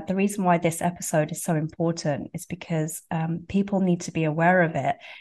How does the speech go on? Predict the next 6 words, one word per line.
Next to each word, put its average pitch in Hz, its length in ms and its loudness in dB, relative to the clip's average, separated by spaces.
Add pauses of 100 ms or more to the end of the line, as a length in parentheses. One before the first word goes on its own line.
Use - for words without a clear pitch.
(100)
because 180 280 0
it's - 180 -6
just 190 440 2
as 180 220 4
important 165 840 2 (120)
as 160 260 2